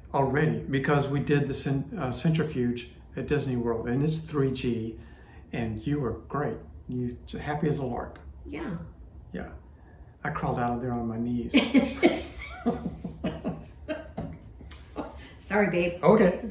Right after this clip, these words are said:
Speaker 2: <laughs> Okay. Serial Five came out on Wednesday, uh, so you guys be sure to pick it up at your local comic shop or on our website. It's up on the site.
Speaker 1: Go get it.
Speaker 2: Uh, and if you've missed any issues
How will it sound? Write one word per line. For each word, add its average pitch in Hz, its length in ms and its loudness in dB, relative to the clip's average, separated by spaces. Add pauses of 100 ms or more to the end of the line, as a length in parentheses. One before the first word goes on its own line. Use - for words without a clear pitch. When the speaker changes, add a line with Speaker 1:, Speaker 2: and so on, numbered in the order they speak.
(100)
Speaker 2:
<laughs> - 180 0 (120)
Okay. 208 500 0 (240)
Serial 294 420 2
Five 269 280 4
came 254 200 4
out 214 160 4
on 294 120 2
Wednesday, 175 760 0 (460)
uh, 226 220 6
so - 200 0
you 233 120 6
guys 240 220 0
be 262 80 0
sure 254 220 0
to 208 60 -2
pick 254 180 2
it 233 80 0
up 220 140 0
at 202 80 -6
your 190 140 -2
local 196 260 0
comic 202 320 0
shop - 380 -4
or 190 220 -2
on 208 140 0
our 269 140 0
website. 269 580 -2
It's 202 160 -8
up 220 320 -4 (300)
on 208 240 2
the 208 80 4
site. - 420 -8 (380)
Speaker 1:
Go 120 120 0
get 160 160 4
it. - 160 0 (200)
Speaker 2:
Uh, 202 320 4
and 233 120 6
if 269 180 4
you've 262 120 0
missed 277 360 0
any 233 340 2
issues 190 960 2